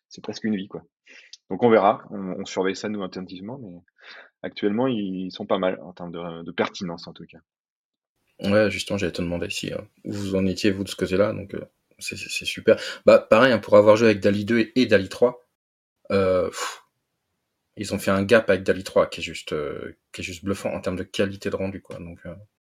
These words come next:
Speaker 2: donc, euh, ouais, ouais, ouais, c'est, c'est passionnant. Comme on me fait remarquer, on va peut-être pas parler d'I A pendant, euh,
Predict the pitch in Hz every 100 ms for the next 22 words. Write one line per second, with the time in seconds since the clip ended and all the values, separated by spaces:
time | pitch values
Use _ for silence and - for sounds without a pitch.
0 | _ _ _ _ _ _ 110 110 - 107
1 | 104 101 92 104 98 87 - - 98 87
2 | - 104 131 - 117 107 - _ 123 135
3 | 135 131 131 120 117 - 117 127 107 104
4 | 101 - - 101 - 107 110 107 104 107
5 | 104 98 95 92 92